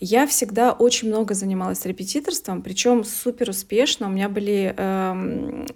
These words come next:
студенты, которые поступали в топовые вузы России. Более того, поступали в мгимо бесплатно несколько человек, э,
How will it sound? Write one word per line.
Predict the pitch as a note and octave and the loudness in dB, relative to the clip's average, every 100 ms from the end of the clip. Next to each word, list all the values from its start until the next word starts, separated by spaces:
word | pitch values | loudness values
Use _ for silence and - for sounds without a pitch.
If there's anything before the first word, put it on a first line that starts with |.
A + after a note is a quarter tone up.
| _ | _
студенты, | - - G3+ F#3+ C#4+ B3+ | -14 -6 -2 4 2 2
которые | G3 G#3 G#3 | -4 -2 -2
поступали | G#3 - G#3 F#3+ G#3+ G#3 | -2 -6 -10 -2 0 0
в | |
топовые | - G#3 A3 F#3+ F#3 | -2 -4 -4 -2 -2
вузы | F#3+ G3 | -4 -4
России. | F#3+ - - A#3+ C#4 | -4 -2 -2 0 0
Более | G3 A3 B3 | 2 4 4
того, | B3 G3+ G3 G3 - - - | 2 -2 -2 -2 -6 -14 -14
поступали | - F#3+ F#3+ G#3+ A#3 | -12 -8 0 4 4
в | |
мгимо | G#3 G3+ F#3 F#3 A3+ G#3 - | 4 2 2 2 4 4 2
бесплатно | F3+ - - G3 G#3 F#3 F#3 | -4 -4 -2 2 4 2 -4
несколько | - F#3 F#3+ F#3+ F#3+ | -2 -2 -2 -8 -6
человек, | - F#3+ F#3+ F#3 A3+ B3+ - | -6 -2 -2 2 2 2 -2
э, | G3 G3 F#3+ F#3+ F#3 | -2 0 0 0 -2